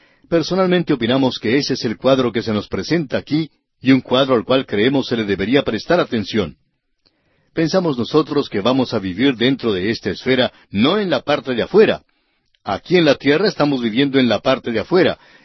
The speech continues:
y eso presenta algunas dificultades. El Señor tuvo que crear la ley de la gravedad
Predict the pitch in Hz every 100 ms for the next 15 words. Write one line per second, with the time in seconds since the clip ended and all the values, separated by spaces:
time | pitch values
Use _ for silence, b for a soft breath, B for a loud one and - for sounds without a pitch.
0 | b 110 117 113 143 127 139 143 127 104
1 | 131 113 113 110 117 104 156 104 80 -
2 | _ _ _ _ - 127 120 139 143 147
3 | 147 117 123 107 104 139 127 98 113 123
4 | 113 107 104 98 92 131 147